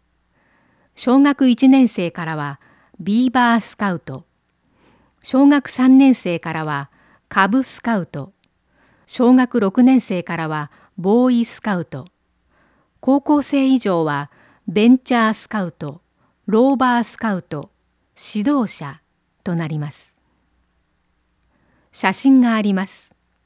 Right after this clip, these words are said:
小学校低学年ぐらいのビーバースカウト、カブスカウトの少年たちが、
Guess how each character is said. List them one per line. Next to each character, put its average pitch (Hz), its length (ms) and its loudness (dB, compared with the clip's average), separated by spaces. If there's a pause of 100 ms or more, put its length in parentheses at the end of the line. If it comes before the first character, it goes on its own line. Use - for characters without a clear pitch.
(680)
小 269 260 2
学 294 220 0
校 175 220 -2
低 208 220 0
学 240 260 2
年 220 220 4
ぐ 214 100 2
ら 185 120 -4
い 165 60 -4
の 151 260 -6 (260)
ビ 214 280 0
ー - 20 -6
バ 220 200 2
ー 208 40 -2
ス - 140 -20
カ 208 160 -4
ウ 180 60 -8
ト、 - 260 -10 (240)
カ 202 160 -4
ブ 269 120 0
ス - 120 -16
カ 277 160 -4
ウ 269 60 -2
ト 220 120 -2
の 190 100 0
少 202 240 -2
年 190 200 0
た 170 120 -10
ち - 140 -12
が、 151 240 -8